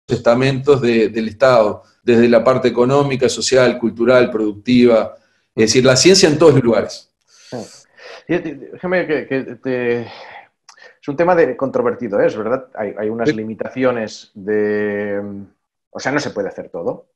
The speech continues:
Speaker 2: ¿vale? Entonces toca, toca priorizar, y tú hablabas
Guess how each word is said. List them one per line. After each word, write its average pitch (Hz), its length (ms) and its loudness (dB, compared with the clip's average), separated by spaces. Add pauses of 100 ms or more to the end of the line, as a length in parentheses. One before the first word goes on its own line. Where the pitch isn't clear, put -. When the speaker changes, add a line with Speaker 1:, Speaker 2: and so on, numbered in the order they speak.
Speaker 2:
¿vale? 113 180 -10
Entonces 117 340 -10
toca, 127 500 0
toca 123 240 -2
priorizar, 110 540 -6
y 120 100 -10
tú 117 160 -4
hablabas 127 460 0